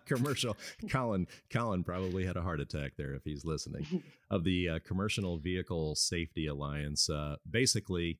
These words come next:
Speaker 1: uh, the number two, uh, position,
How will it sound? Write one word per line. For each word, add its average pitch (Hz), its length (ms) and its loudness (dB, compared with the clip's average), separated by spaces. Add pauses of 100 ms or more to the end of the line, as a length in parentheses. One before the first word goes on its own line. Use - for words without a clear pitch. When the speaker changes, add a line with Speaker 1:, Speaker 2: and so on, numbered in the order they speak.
(140)
Speaker 1:
uh, 78 340 0 (220)
the 123 220 4
number 107 340 4
two, 82 380 0 (260)
uh, 71 380 -2 (100)
position, 78 600 -2